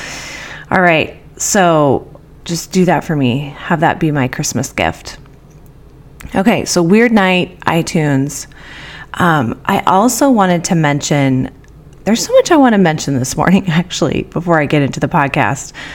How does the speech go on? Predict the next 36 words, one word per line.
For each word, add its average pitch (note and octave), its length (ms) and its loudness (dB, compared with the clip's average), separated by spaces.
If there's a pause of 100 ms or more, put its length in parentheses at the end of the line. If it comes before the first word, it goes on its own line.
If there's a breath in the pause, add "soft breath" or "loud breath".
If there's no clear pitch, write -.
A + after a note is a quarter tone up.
(100)
So - 120 -4
I F3+ 40 2
hope G3 200 0
I G3 40 2
don't F3 200 0
bore D3 160 2
you, - 240 -2
but A2+ 300 0 (960 loud breath)
I, G#3+ 720 2
um, F3 480 0 (160)
I A3 120 -4
am B3 180 4
working G#3+ 600 2
with G3+ 200 -2
some G3+ 220 0
clients E3+ 480 0
still F#3+ 240 0
in F3+ 120 0
my D#3+ 140 0
coaching. E3 720 0 (260 loud breath)
I'm E3 280 0
finishing F3 520 0
up D#3+ 120 0
my D#3 200 0
free F#3+ 360 2
portion E3 480 0
of D3+ 120 -2
coaching. D3 400 -2
I D3 60 2
offered D#3+ 360 0
free G#3 220 0
coaching G#3+ 460 -2
for D3+ 220 0
a C#3+ 60 2
while, C3+ 600 2 (480 loud breath)
um, D3+ 560 0